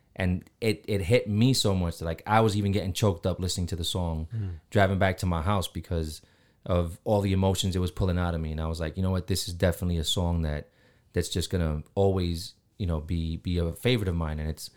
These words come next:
Speaker 1: it sucks that he passed away, because now it makes it that much more difficult to listen to it,
Speaker 2: Mm-hmm.
Speaker 1: um,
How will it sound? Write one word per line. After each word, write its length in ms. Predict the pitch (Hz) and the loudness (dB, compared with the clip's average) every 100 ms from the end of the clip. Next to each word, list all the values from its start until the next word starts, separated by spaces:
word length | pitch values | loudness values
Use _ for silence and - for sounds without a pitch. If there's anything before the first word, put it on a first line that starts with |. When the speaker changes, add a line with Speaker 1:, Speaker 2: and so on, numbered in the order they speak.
| _ - _ | _ -20 _
Speaker 1:
it 120 | 110 - | 0 4
sucks 280 | 143 131 | 6 6
that 100 | 120 | 4
he 60 | 110 | 2
passed 340 | 117 113 110 101 | 4 4 4 2
away, 220 | 107 113 | 2 2
because 320 | 98 98 90 | 0 0 0
now 260 | 98 104 104 | 0 2 0
it 200 | - 95 | -2 0
makes 260 | 101 98 | 0 0
it 120 | 90 98 | 0 0
that 180 | 101 | 0
much 220 | 113 98 104 | 0 -2 0
more 140 | 95 | 0
difficult 460 | 87 98 104 104 98 | 2 0 0 -2 -2
to 100 | 87 | 0
listen 260 | 104 120 113 | 0 0 -2
to 180 | 127 131 | 0 -2
it, 160 | 131 _ | -6 _
Speaker 2:
Mm-hmm. 380 | 107 98 92 92 | -4 -4 -6 -2
Speaker 1:
um, 640 | 92 85 80 76 71 69 | 2 2 2 -2 -6 -10